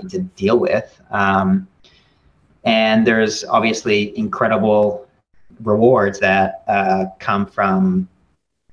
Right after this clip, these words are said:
being an entrepreneur and being a business leader and growing a business. Um, but the, one of the costs and investments you need to make is that that really becomes a part of your life, not separate from it.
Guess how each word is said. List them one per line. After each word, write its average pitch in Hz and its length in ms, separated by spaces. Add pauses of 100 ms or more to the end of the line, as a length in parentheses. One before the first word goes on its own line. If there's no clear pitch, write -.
(120)
being 110 140
an 104 80
entrepreneur 101 560
and 107 480
being 98 160
a - 60
business 190 340
leader 95 240
and 92 160
growing 104 300
a 92 40
business. 90 600
Um, 98 260
but 95 220
the, 101 160
one 107 160
of 98 60
the 98 60
costs 123 480
and 95 360 (340)
investments 117 480
you 101 60
need 95 80
to 92 100
make 92 260
is 202 140
that 95 360 (760)
that 117 260
really 117 220
becomes 110 320
a 110 60
part 107 260
of 101 60
your 92 100
life, - 340
not 92 160
separate - 440
from - 220
it. - 120